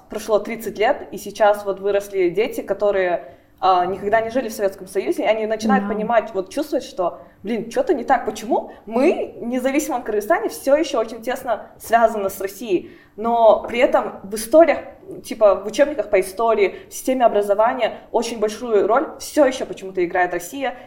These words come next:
Speaker 1: история России. Мы вот недавно,
Speaker 2: Да.
Speaker 1: э, написали пост на Баштан Башта о почему не стоит праздновать двадцать третье февраля, и мы не
Speaker 2: Тоже
Speaker 1: ожидали
Speaker 2: был.
Speaker 1: тот срач, который
Speaker 2: Очень
Speaker 1: произойдет.
Speaker 2: хейтер.
Speaker 1: Там
Speaker 2: Да,
Speaker 1: был.
Speaker 2: да.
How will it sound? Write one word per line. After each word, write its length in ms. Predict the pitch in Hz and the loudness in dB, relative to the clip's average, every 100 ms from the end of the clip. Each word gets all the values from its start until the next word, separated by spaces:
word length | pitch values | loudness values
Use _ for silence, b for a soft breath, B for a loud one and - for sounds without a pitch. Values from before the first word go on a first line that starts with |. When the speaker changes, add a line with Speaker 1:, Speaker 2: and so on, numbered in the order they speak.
| - | -12
Speaker 1:
история 420 | 180 - 226 208 | -6 -2 4 6
России. 380 | 185 190 262 - b b b _ | 4 -2 -10 -10 b b b _
Мы 120 | 262 | 4
вот 240 | 294 277 220 | 6 6 2
недавно, 600 | 220 247 247 196 190 196 | 4 8 8 8 4 6
Speaker 2:
Да. 80 | 220 | 6
Speaker 1:
э, 40 | |
написали 460 | 220 226 - 247 226 | 6 0 -2 0 0
пост 260 | 202 254 320 | 2 0 2
на 80 | 202 | -2
Баштан 320 | 208 220 214 | 2 2 2
Башта 340 | 202 - 269 | -2 4 4
о 320 | - 208 196 | 4 4 4
почему 320 | 196 196 247 247 | 2 -2 -4 -8
не 60 | |
стоит 400 | 233 - 214 196 | -6 2 4 4
праздновать 540 | - 208 233 208 185 175 | 4 4 4 0 0 2
двадцать 220 | 196 196 | -2 2
третье 200 | 208 196 | 0 0
февраля, 440 | 190 180 175 214 B B B | -8 -4 4 4 B B B
и 80 | 226 | -2
мы 120 | 233 | 0
не 100 | 247 | 4
Speaker 2:
Тоже 140 | 254 | 4
Speaker 1:
ожидали 280 | - 330 392 | 8 8 10
Speaker 2:
был. 60 | 370 | 8
Speaker 1:
тот 140 | - - | 8 6
срач, 280 | 311 - - | 0 -2 -2
который 280 | 311 285 277 | 8 10 10
Speaker 2:
Очень 100 | 254 | 6
Speaker 1:
произойдет. 460 | 277 208 202 214 | 4 4 4 8
Speaker 2:
хейтер. 160 | 349 277 | 8 8
Speaker 1:
Там 180 | 220 208 | 4 0
Speaker 2:
Да, 240 | 214 233 | 0 2
Speaker 1:
был. 220 | 240 226 | 2 2
Speaker 2:
да. 200 | 233 214 | 0 -6